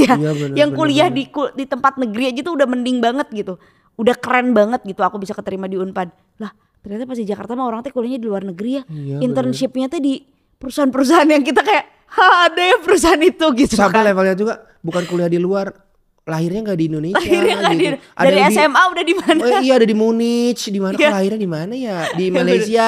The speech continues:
Speaker 2: gitu.
Speaker 1: Oh, ternyata mereka mah orang tuanya tuh udah kuliah di luar negeri <laughs> zaman itu gitu kan. Ketika di Jakarta itu umum banget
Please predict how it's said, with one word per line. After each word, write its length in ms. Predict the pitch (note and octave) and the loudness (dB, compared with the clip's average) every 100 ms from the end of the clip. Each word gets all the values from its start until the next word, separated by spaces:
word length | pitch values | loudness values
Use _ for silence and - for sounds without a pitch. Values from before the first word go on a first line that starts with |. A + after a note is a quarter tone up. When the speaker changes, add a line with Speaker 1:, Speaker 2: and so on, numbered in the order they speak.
| A3+ | 2
Speaker 2:
gitu. 160 | G3+ G3 - - | 2 0 -6 0
Speaker 1:
Oh, 80 | E4+ | 0
ternyata 300 | C4+ C4 E4+ | 2 0 0
mereka 200 | D#4+ D#4 | -4 -4
mah 100 | F4 | 0
orang 200 | D#4+ C#4+ | 2 2
tuanya 240 | C4+ C4+ C#4 | 0 -2 -4
tuh 160 | D#4+ | -6
udah 160 | D#4+ C#4 | -2 -2
kuliah 240 | C#4 C4+ | 2 2
di 80 | B3+ | 2
luar 180 | C#4 C#4+ | 2 2
negeri 460 | C#4+ D#4+ E4+ F4+ F#4 F#4 | 2 0 0 2 4 4
<laughs> 120 | D4+ | 4
zaman 200 | D4+ D4+ D4+ | 2 2 -2
itu 320 | F#4+ F4+ F4 F4 C#4+ | -4 -2 2 2 0
gitu 160 | C4+ C#4 | 0 0
kan. 200 | D4 A#4 - - _ _ _ _ _ _ | 2 0 -6 -20 _ _ _ _ _ _
Ketika 520 | D4+ D4+ - B3+ D4+ | -6 -4 -2 -2 -4
di 120 | B3+ | -8
Jakarta 400 | A#3 B3+ C4+ C4 | -4 0 0 -2
itu 240 | B3 - | -6 -4
umum 440 | F4+ D4 C#4+ C#4+ C4+ | -4 -2 0 0 2
banget 400 | A#3 E3 F3+ | 2 2 -2